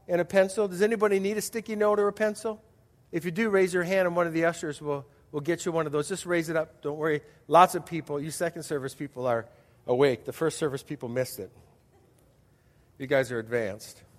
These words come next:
You're the two oh two class. We just want to appropriate.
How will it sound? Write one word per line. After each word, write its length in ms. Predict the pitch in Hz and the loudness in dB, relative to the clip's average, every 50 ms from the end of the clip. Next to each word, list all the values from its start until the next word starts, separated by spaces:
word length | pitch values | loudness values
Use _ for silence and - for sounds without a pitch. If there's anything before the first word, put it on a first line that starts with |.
| _ _ _ _ _ _ - _ _ - - | _ _ _ _ _ _ -20 _ _ -12 -10
You're 100 | 131 127 | -6 -4
the 80 | 135 | -4
two 260 | 131 - - 143 131 | -6 -4 -4 -4 -2
oh 60 | 131 120 | -2 -4
two 240 | - - 147 123 | -4 -8 -10 -10
class. 600 | 120 - - 131 113 113 113 120 - - - - _ _ _ _ _ _ _ _ _ _ _ _ _ _ _ _ _ - _ _ _ _ _ _ _ _ _ _ _ _ _ _ _ _ _ _ _ _ _ _ _ _ _ _ _ _ _ _ _ _ _ _ _ _ _ _ _ _ _ - | -10 -10 -8 -8 -8 -8 -8 -12 -20 -20 -20 -20 _ _ _ _ _ _ _ _ _ _ _ _ _ _ _ _ _ -20 _ _ _ _ _ _ _ _ _ _ _ _ _ _ _ _ _ _ _ _ _ _ _ _ _ _ _ _ _ _ _ _ _ _ _ _ _ _ _ _ _ 2
We 120 | 156 208 | 2 4
just 200 | 202 226 214 - | 4 4 0 2
want 180 | 208 208 202 202 | 4 4 6 6
to 60 | 185 | 6
appropriate. 680 | 165 - - - 208 202 196 202 170 151 139 135 143 | 4 2 4 6 6 6 6 6 2 -2 0 -2 -2